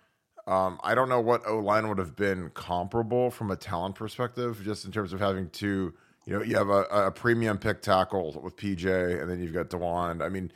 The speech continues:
we've got, like, just, and talent is based off of N F L evaluations, not off of me being an Ohio State O-line guy and,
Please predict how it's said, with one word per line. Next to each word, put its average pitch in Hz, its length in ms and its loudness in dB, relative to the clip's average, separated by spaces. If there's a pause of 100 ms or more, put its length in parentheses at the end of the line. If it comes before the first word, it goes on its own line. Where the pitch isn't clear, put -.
(380)
we've 160 220 2
got, 156 200 6
like, 117 160 4
just, - 300 -2
and 120 180 0 (680)
talent 151 320 4
is 113 80 -8
based 135 200 4
off 113 120 4
of 87 160 -2
N 107 100 8
F 101 140 2
L 101 120 8
evaluations, 85 580 2
not 90 160 4
off 95 160 2
of 85 120 -6
me 90 140 0
being 85 500 -2
an 85 100 -6
Ohio 87 280 4
State 85 200 -4
O-line 82 380 0
guy 80 340 2
and, 76 220 -6